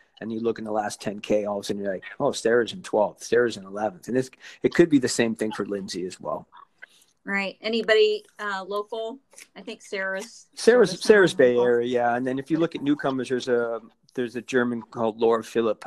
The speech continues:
Speaker 1: Um, she could easily, uh, be in the top, top five if she puts her race together.
Speaker 2: Yeah.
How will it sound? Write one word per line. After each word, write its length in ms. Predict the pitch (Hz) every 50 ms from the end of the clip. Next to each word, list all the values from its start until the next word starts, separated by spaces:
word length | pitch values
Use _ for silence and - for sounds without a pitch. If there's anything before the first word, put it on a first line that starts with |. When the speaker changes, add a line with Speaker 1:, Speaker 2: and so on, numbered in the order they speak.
| - -
Speaker 1:
Um, 580 | 110 101 104 - - - 82 85 92 90 80
she 280 | - - - - 127 120
could 200 | - - 120 113
easily, 600 | 101 107 110 107 - 113 104 104 101 101 98 98 85 - - -
uh, 200 | 101 98 101 98
be 320 | 95 98 95 95 90 - _ _
in 140 | 107 101 95
the 120 | 98 98
top, 380 | - - 92 90 - - - - _ _
top 240 | - 98 87 - _ -
five 280 | 87 82 71 - - - _ _ _ - -
if 220 | - 92 92 -
she 160 | - - -
puts 260 | - - 92 - -
her 100 | - 92
race 240 | 87 87 90 - -
together. 340 | - - 82 82 76 76 - - - - _ - - - - - - - - - -
Speaker 2:
Yeah. 360 | - 180 180 175 170 175 175